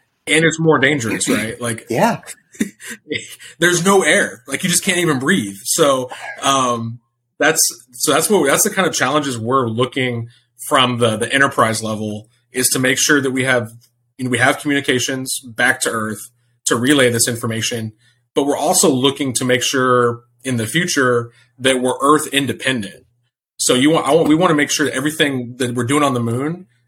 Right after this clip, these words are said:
Speaker 1: is kinda self-contained because we know that Mars,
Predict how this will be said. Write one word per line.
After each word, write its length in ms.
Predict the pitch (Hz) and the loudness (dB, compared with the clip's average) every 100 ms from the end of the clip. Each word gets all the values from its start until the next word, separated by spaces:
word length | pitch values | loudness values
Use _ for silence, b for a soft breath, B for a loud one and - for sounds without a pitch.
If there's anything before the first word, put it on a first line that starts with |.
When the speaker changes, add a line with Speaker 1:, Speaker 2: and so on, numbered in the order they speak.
| _ | _
Speaker 1:
is 100 | 131 | -4
kinda 220 | - 180 143 | 0 0 0
self-contained 1000 | 151 139 - 107 107 135 110 95 98 - _ _ | 2 0 -2 -8 -6 -6 -6 -10 -18 -20 _ _
because 320 | - 120 143 127 | -6 -2 -2 0
we 80 | |
know 140 | 139 156 | 4 4
that 140 | 123 | 2
Mars, 680 | 113 113 147 214 214 - - | 0 0 2 2 0 -4 -8